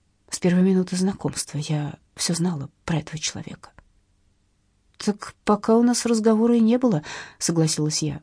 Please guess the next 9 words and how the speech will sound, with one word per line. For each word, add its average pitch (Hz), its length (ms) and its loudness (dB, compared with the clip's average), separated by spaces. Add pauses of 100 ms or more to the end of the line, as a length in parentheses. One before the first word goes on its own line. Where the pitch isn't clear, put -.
(260)
«Только 175 220 -2
сейчас - 360 -4
начнётся. 175 520 -4 (680)
Я 147 140 -4
уже 151 180 -4
полгода 175 540 -2
встречаюсь 196 520 -4
с 175 60 -2
Германом 139 440 0